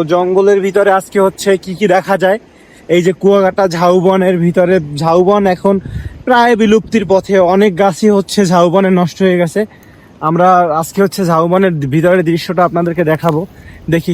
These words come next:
কি দেখা যায়। আহ, তো হচ্ছে মূল কথা, মূল বিষয়টা হচ্ছে এই যে কুয়াকাটা কিন্তু সে আগের মতন আর তেমন বেশি সুন্দর নেই,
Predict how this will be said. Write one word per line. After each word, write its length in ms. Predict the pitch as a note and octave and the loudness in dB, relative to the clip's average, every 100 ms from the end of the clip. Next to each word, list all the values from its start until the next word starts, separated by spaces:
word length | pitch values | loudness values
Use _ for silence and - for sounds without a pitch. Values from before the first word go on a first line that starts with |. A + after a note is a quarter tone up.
| D3 | -2
কি 80 | E3+ | 0
দেখা 260 | E3 C3+ E3+ | 0 0 -2
যায়। 160 | D3+ | -2
আহ, 800 | B2+ - - - D#3+ E3 E3 D#3+ - - - | -4 -14 -20 -12 -4 0 0 0 -4 -12 -2
তো 400 | F#3 G3 G3+ F#3+ | 2 2 2 0
হচ্ছে 280 | G3 - C4 G#3+ A3 | -2 0 2 2 2
মূল 180 | F#3 G3 G#3 | 2 2 2
কথা, 200 | G#3 A3 A3 F3+ D#3+ D#3 E3 | 0 2 0 -2 -6 0 2
মূল 160 | G#3 | 4
বিষয়টা 340 | G#3 F#3 G#3+ A3 | 2 0 0 0
হচ্ছে 180 | G#3+ G3+ | -2 0
এই 100 | E3+ - - - - - - - | -2 -4 -12 -20 -20 -20 -20 -6
যে 260 | D#3+ F3 E3+ - - - - - - - - | -2 0 -2 -10 -20 -18 -18 -16 -16 -16 -8
কুয়াকাটা 420 | - F3+ F#3 F#3 F#3+ | 0 0 2 0 -2
কিন্তু 280 | G3 F#3+ G#3+ - - - - | -2 0 0 -2 -12 -20 -8
সে 160 | - | -2
আগের 300 | G3 E3+ F#3+ | 0 2 2
মতন 260 | G3 G3 G#3 | 0 0 0
আর 140 | G3 E3 | 0 -2
তেমন 220 | F#3 F3 F#3 | -2 0 0
বেশি 180 | F3+ E3+ | 0 -4
সুন্দর 420 | - F3+ F3 F#3 F3+ F3 | 0 2 2 2 2 2
নেই, 160 | D#3+ | 0